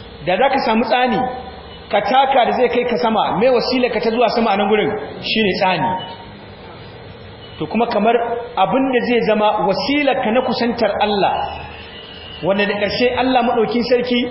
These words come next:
ya kiyaye jinka, ya kiyaye ganinka, ya kiyaye duk wani abu naka.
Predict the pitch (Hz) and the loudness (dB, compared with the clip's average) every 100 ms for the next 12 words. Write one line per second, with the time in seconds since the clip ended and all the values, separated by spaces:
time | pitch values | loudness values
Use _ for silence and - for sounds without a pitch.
0 | - - - - 170 185 190 262 233 240 | -8 -14 -18 -8 -2 -2 2 2 4 4
1 | 254 269 233 - 254 247 254 269 202 - | 2 0 0 2 2 2 -2 -2 -2 2
2 | 262 233 254 240 262 269 262 262 247 - | 2 4 2 2 2 2 2 2 0 -4
3 | - - - - 185 214 277 269 254 233 | -6 -12 -12 -4 0 2 2 4 4 2
4 | 175 254 277 277 240 202 214 202 160 | 2 4 4 4 4 4 2 2 0